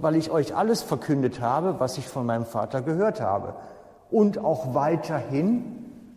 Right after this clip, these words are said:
redet er mit uns darüber, was er vorhat. Das ist nicht geendet, das war nicht abschließend. Gott redet mit dir über das, was er vorhat,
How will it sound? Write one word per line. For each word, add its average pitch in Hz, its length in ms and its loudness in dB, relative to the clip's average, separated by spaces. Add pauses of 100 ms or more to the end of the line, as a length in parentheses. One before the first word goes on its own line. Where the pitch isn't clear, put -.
(160)
redet 240 320 2
er 120 160 0
mit 127 240 -2
uns 123 260 -2
darüber, 107 560 0
was 110 220 0
er 104 140 -4
vorhat. 98 540 -4 (200)
Das 127 140 -2
ist 135 140 -4
nicht 139 200 0
geendet, 147 680 2 (160)
das 123 200 -8
war 123 100 2
nicht 113 240 -4
abschließend. - 760 -6 (1040)
Gott 170 240 2
redet 247 360 4
mit 165 260 2
dir 165 320 6
über 147 260 2
das, 147 300 0
was 123 180 0
er 123 80 -2
vorhat, - 640 0